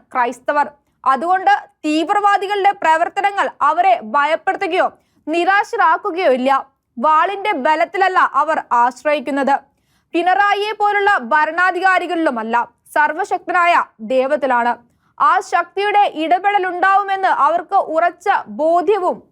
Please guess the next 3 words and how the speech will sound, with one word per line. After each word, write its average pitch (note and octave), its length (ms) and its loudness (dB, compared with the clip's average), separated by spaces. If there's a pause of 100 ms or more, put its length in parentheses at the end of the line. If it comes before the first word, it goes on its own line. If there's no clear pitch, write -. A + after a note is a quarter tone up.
പ്രത്യാശയുമുണ്ട്. C4+ 1120 -2 (420)
മതസൗഹാർദ്ദം G#4 1000 0
ഭയന്ന G4 460 0